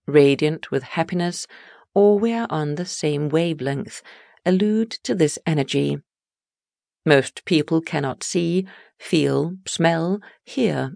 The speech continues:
or taste energy, but everybody can learn to sense it.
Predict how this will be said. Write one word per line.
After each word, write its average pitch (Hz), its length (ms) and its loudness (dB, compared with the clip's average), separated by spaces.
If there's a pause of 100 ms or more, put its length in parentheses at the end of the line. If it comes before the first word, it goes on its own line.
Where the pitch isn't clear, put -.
or 180 100 0
taste 233 520 -6
energy, 139 520 0 (800)
but - 280 2
everybody 135 540 2
can 139 260 -2
learn 143 280 4
to 180 120 -6
sense - 420 -4
it. - 280 -8